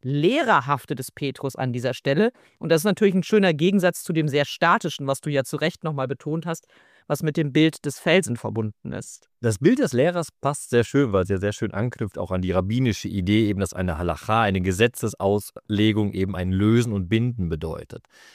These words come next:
Speaker 2: Und dieses Lösen und Binden passiert im Rahmen der Lehre Jesu.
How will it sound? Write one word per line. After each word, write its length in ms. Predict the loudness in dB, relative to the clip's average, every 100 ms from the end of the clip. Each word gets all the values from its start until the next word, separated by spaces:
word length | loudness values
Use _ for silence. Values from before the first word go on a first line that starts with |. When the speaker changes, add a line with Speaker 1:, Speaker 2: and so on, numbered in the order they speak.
| -20 _ _ _ _ -8
Speaker 2:
Und 100 | -4
dieses 200 | -4 0
Lösen 300 | 2 4 2
und 140 | -2
Binden 320 | -2 -2 -4
passiert 680 | -4 -6 -2 0 0 0 -10 _ _ _ _
im 180 | -2 0
Rahmen 720 | 0 0 2 0 -2 -6 -10 _
der 240 | -4 -2
Lehre 460 | 0 2 2 0 -2
Jesu. 480 | -2 -2 -2 -4